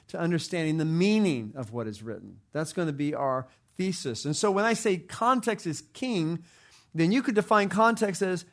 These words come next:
the circumstances that set the situation, the, the circumstances that make the statement that you're about to look at or the idea, uh, fully understood and assessed by what's going on around the words. So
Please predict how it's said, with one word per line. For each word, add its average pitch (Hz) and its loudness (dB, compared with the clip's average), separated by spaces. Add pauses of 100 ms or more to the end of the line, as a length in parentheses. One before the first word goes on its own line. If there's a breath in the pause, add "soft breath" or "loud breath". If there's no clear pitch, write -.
the 175 0
circumstances 190 2
that 190 -6 (140)
set - 0 (160)
the 180 -6
situation, 190 0
the, 131 -2 (220 loud breath)
the 165 -2
circumstances 190 -2
that 151 -2 (180 soft breath)
make 202 0
the 156 -2
statement 214 0
that 196 -4
you're 202 0
about 196 2
to 202 -4
look 190 -2
at 196 2
or 151 2
the 143 2
idea, 170 2 (440 loud breath)
uh, 143 2 (200)
fully 254 6
understood 214 2
and 175 0
assessed 170 0
by 170 2
what's 175 -2
going 170 0
on 147 -2
around 139 -4
the 135 -6
words. 139 -4 (640 soft breath)
So - 0